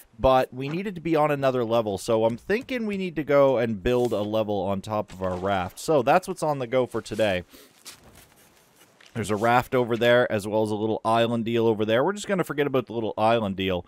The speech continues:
but I am gonna go and check out this raft, so I'm just gonna get stuff on the go so that we can get that taken care of. Um, yeah, so, yeah, in the last episode we tried to get that. I found that island. It was way back there. I went and checked it out. There was absolutely nothing on it. I did get another bird kill.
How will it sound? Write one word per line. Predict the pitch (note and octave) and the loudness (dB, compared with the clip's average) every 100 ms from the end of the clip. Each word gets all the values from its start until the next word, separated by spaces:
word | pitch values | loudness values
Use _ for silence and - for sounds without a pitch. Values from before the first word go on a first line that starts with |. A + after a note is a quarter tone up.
| _ - - | _ -14 0
but | A2 | 4
I | A#2 | 4
am | C3+ D#3 | 4 0
gonna | C3+ | -2
go | A#2+ B2 A#2 | 2 4 4
and | G#2+ | 2
check | C3 A#2 | -2 0
out | G#2+ - | -2 -4
this | F#2+ - | -10 -4
raft, | G2+ F#2+ F2+ - | 0 0 -2 -8
so | F#2+ | -8
I'm | F#2+ | -8
just | F#2 | -8
gonna | - G2 | -8 -6
get | F#2+ F#2 - _ | -6 -6 -8 _
stuff | - - G2+ | -12 -8 -6
on | F#2+ F#2 | -6 -8
the | F2+ | -6
go | G2 F#2 | -6 -6
so | - | -8
that | F2+ | -10
we | |
can | F2 | -8
get | F#2 F2 | -10 -8
that | F2+ | -8
taken | - F#2 D#2+ | -6 -8 -8
care | G2 G2+ | -4 -4
of. | E2+ - - - _ _ | -4 -8 -20 -20 _ _
Um, | A2+ A#2+ A#2+ - - _ | 2 4 2 -4 -20 _
yeah, | - F3 F#3+ | -2 4 4
so, | - - E3+ E3+ F3 - _ - - _ - _ _ _ _ _ _ _ _ | 2 4 6 6 4 0 _ -20 -20 _ -20 _ _ _ _ _ _ _ _
yeah, | - A#3+ C3+ | -4 -2 -2
in | C#3 | 2
the | |
last | F3 B3 - | 4 4 2
episode | A3 - G#3+ | -4 2 4
we | G3 | 4
tried | F3+ F#3 F3 | 4 4 4
to | |
get | E3 - | 0 4
that. | D#3+ D#3+ | 6 6
I | C3 | 2
found | - F#3+ G3 | 6 6 8
that | F3+ D3+ - | 6 4 4
island. | D#3 F#3 G#3 G#3+ | 4 6 4 2
It | F#3 C#3 | 0 0
was | C3+ G#2+ | -2 -2
way | A#2+ E3+ F#3+ F#3+ | 2 4 6 4
back | E3 D#3 D3+ | 6 4 4
there. | D3+ D3 | 2 4
I | C#3 | 4
went | C#3+ | 0
and | A#2 | -2
checked | C#3 - A2+ | -2 -2 -2
it | |
out. | A2+ | 0
There | - | 0
was | C3+ D3+ | -4 -2
absolutely | D3 - G#2 | -2 -4 -4
nothing | A2 G#2 G2+ | -2 -2 -2
on | G#2 A2 | -2 0
it. | A2+ | -2
I | A2+ | -4
did | A2 C3 | -8 -10
get | C3+ | -10
another | A#2+ B2 B2 | -8 -4 -4
bird | G#2+ B2+ C3 - | -2 -2 -2 -2
kill. | C#3 C3 B2+ | 0 2 0